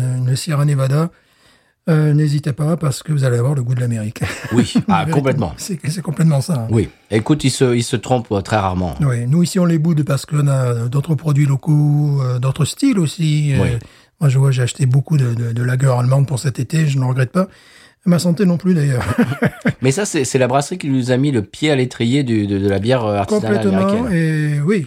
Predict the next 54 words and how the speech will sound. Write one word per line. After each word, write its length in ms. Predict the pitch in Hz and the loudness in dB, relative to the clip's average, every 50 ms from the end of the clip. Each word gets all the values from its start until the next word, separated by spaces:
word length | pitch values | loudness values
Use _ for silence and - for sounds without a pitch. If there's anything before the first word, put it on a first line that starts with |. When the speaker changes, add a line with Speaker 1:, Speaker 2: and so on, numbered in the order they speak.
| - _ | -8 _
Speaker 1:
à 120 | - 147 143 | -4 0 0
nous 280 | 143 170 208 233 233 196 | 2 2 2 2 0 0
et 380 | 160 143 139 135 127 127 123 127 123 | 0 0 -2 -2 -2 -4 -4 -4 -2
même 500 | 135 143 110 175 147 147 139 123 123 120 123 143 - - - | 0 2 2 2 2 2 0 0 -2 -2 -2 -2 -4 -2 -2
aux, 60 | 196 | -2
aux 100 | 180 156 160 | 0 0 0
Américains, 440 | 151 147 127 135 147 143 - 226 220 | 0 0 0 0 -2 -2 -2 0 2
Speaker 2:
Oui. 100 | 175 117 - | 2 2 0
Speaker 1:
euh, 80 | 127 127 131 | -2 -2 -4
voilà. 220 | 147 165 151 131 117 - | -4 -2 -4 -4 -6 -8
Speaker 2:
Ah, 160 | 78 78 78 | -12 -12 -12
la 220 | - - - - | -12 -12 -10 -6
Speaker 1:
Tous 60 | - 180 | -2 -2
les 80 | 175 | 0
Speaker 2:
plupart 180 | 143 139 - 101 | 0 0 0 0
des 80 | 92 | 2
Speaker 1:
Américains. 200 | 98 101 113 104 80 | 2 2 2 0 0
Speaker 2:
gens, 40 | 76 | -2
ouais. 80 | 76 78 71 - - - - - _ - | -6 -8 -10 -14 -18 -20 -20 -20 _ -2
Speaker 1:
Parce 220 | - 165 135 - | 0 0 0 0
que, 160 | - - 160 151 | -2 -2 0 2
bon, 100 | 135 139 131 | 2 2 2
on 340 | 127 120 117 110 107 110 110 120 | 2 0 0 -2 -4 -8 -10 -12
rappelle 200 | - 139 - 151 | -14 -10 -4 -2
un 40 | 135 | -2
petit 140 | 113 - 139 | -2 -2 0
peu 100 | - 156 | 2 4
l'anecdote, 540 | 147 143 151 165 165 196 214 214 202 - 170 | 4 4 4 4 2 2 2 0 0 -4 -4
la, 160 | 143 143 135 | -4 -2 -2
la, 100 | 127 127 - - - - - - - - _ _ - | -2 -4 -6 -8 -14 -20 -20 -20 -20 -20 _ _ -2
la, 260 | 170 160 156 147 143 | 0 2 2 2 2
la 140 | 135 131 120 | 2 0 0
Pale 180 | - 160 139 147 | 0 0 0 2
Ale, 240 | 170 190 190 185 156 | 2 2 2 0 0
euh, 340 | 139 131 123 123 120 117 117 113 117 117 | 0 0 -2 -2 -2 -2 -2 -4 -4 0
longtemps 520 | 120 131 151 151 147 143 - 190 196 202 185 | 2 4 4 4 4 2 2 2 2 2 2
était, 440 | 151 - - 156 143 139 135 131 127 123 | 0 0 -2 -2 0 0 0 0 -2 -2
notamment 460 | 120 120 120 135 135 - 147 143 147 | -2 -2 -2 -2 -2 0 2 2 2
la 100 | 143 120 | 2 0
fin 120 | - 156 | 0 0
des 160 | 139 131 127 | 2 2 2
années 120 | 131 123 120 | 2 0 0
quatre-vingts, 480 | - 131 120 - 143 123 143 180 190 | -2 -4 -4 0 0 2 4 4 2
était 180 | 180 147 - 151 | 2 0 0 -2
la 100 | 139 131 | -2 -2
seule 300 | - - 175 190 202 165 | -2 0 0 0 2 0
parmi, 480 | 139 - 123 120 123 135 151 156 143 127 120 117 110 - | 0 -2 -2 -2 0 0 0 0 0 -2 -4 -6 -6 -4
parmi 240 | - 127 131 143 | 0 2 2 2
toutes 240 | 139 - 147 - 151 | 2 0 -2 -2 -2
ces 200 | 123 - - 143 | -6 -4 -2 -2
bières 380 | 127 123 123 123 143 143 135 131 | -2 0 0 2 2 2 2 2
light 260 | 135 139 143 139 - | 2 2 0 0 -2
américaines, 600 | 127 120 120 123 120 117 - 156 165 180 196 170 147 | -4 -2 -2 -2 -2 -2 0 0 2 2 2 2 0
euh, 160 | 131 123 120 | 0 -2 -2